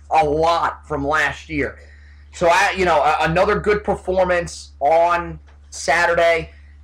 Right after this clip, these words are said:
This is their fifth game out of six that they've allowed less than twenty-five points so far this season. You might say, I mean, you know, i-, it's a weird stat because they've allowed less than twenty-five points in five of six.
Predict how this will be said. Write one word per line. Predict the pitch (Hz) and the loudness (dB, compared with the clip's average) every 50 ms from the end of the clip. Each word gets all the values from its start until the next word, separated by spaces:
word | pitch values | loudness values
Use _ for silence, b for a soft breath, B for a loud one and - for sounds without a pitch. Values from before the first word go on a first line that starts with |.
| b b b b - - - - | b b b b -20 -20 -14 -6
This | - 202 196 180 | -4 -4 -4 -4
is | 165 | 0
their | 175 185 - | 0 0 0
fifth | - - - - - 240 254 254 254 - | 0 -8 -18 -8 0 0 0 0 0 -4
game | 165 214 220 226 220 214 | -2 -2 -2 -2 -2 -4
out | - 180 180 | -2 -2 -2
of | 160 151 | -4 -4
six | - - - - 196 185 156 - - - - | -8 -14 -8 -4 -2 -2 -2 -2 -6 -6 -2
that | - 156 147 - | -2 -2 0 0
they've | 165 160 147 | -2 -2 -2
allowed | 156 143 143 156 165 165 165 160 151 131 | -4 -2 0 0 2 4 2 2 2 0
less | 135 143 151 160 165 165 - - - - | -6 -2 0 2 0 0 -2 -8 -14 -12
than | - 156 151 127 | -8 -6 -6 -6
twenty-five | - - - 160 160 156 156 156 131 - - 151 143 139 139 131 127 - | -8 -14 -8 -4 -4 -2 -2 -4 -8 -6 -2 0 0 0 0 -2 -4 -10
points | - - 143 127 113 110 - - | -14 -12 -12 -12 -12 -12 -16 -14
so | - 131 120 113 | -10 -10 -10 -10
far | - - 139 127 127 123 | -10 -8 -8 -8 -6 -8
this | - - - | -10 -14 -16
season. | - 143 135 123 123 135 147 | -10 -10 -10 -8 -8 -8 -6
You | 175 208 | -6 -2
might | 220 220 208 202 - - | 0 0 0 0 -2 -6
say, | - - 214 190 190 185 175 | -6 -2 0 0 2 2 0
I | 165 | -2
mean, | 165 160 160 156 | -4 -6 -8 -8
you | 156 151 | -4 -2
know, | 147 147 139 139 131 | 0 0 0 0 -2
i-, | 165 170 165 | -6 -6 -4
it's | 175 180 180 190 | -4 -4 -2 -4
a | 170 | -4
weird | 165 196 240 240 208 - | -2 -2 -2 -2 -2 -2
stat | - - 220 208 185 - - | -4 -2 0 0 0 0 -2
because | 165 - - 185 165 143 | -6 -6 -4 -6 -4 -2
they've | 156 165 160 151 | -4 -4 -4 -4
allowed | 147 143 151 165 180 196 202 196 180 156 | -6 -4 -2 0 2 2 2 0 0 2
less | 180 180 190 190 - - | 0 0 0 0 -6 -12
than | 175 160 | -12 -12
twenty-five | - - 180 175 170 165 - 170 165 160 160 | -6 -6 -6 -6 -4 -4 0 0 0 0 -2
points | - 175 170 170 160 - | -6 -8 -8 -6 -8 -8
in | 147 135 | -14 -8
five | - - 151 151 156 151 | -4 -2 0 0 -2 -2
of | - | -8
six. | - - - 202 190 190 - - | -16 -6 -2 -2 -2 -2 -2 -12